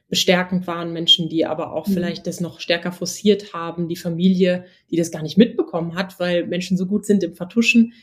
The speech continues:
Speaker 1: Wie war das bei dir?
Speaker 2: <laughs> Ähm, ja, also meine Familie hat's tatsächlich auch nicht wirklich mitbekommen. Ich habe da jetzt vor kurzem mit meinem großen Bruder zum Beispiel drüber gesprochen und er hat auch gemeint, so, das, er hat das gar nicht gesehen. Und also in meinem Familienumfeld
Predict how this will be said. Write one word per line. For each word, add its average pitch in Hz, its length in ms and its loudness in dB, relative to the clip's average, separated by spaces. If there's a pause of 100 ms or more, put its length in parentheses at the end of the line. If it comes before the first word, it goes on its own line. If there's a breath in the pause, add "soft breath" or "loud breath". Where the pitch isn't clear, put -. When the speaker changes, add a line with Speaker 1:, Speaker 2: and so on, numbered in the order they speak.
(140)
Speaker 1:
Wie 196 100 2
war 190 80 4
das 190 180 -2
bei 185 100 4
dir? - 380 4
Speaker 2:
<laughs> - 40 -20 (1000 loud breath)
Ähm, 190 440 4 (120)
ja, 202 140 6
also 240 180 8
meine 202 180 8
Familie 233 400 10
hat's 196 160 4
tatsächlich 202 480 0
auch 220 180 0
nicht 233 200 4
wirklich 180 320 -2
mitbekommen. 208 560 0
Ich 214 100 -8
habe 175 140 -4
da 185 80 0
jetzt - 340 -8
vor - 220 -4
kurzem 196 340 2
mit 180 80 2
meinem 165 160 2
großen 175 320 -2
Bruder 202 240 6
zum 220 140 2
Beispiel - 260 -2
drüber 196 220 6
gesprochen 202 580 0 (360 loud breath)
und 175 80 2
er 175 100 4
hat - 20 -2
auch - 180 0
gemeint, 175 300 4
so, 165 80 -2
das, - 300 -12 (300)
er 165 120 -4
hat 185 180 -4
das 165 160 -6
gar 175 200 2
nicht 226 200 6
gesehen. 190 600 2 (160)
Und 170 420 -2 (220)
also 165 260 -2 (460 soft breath)
in 180 80 2
meinem 170 140 2
Familienumfeld 190 1040 4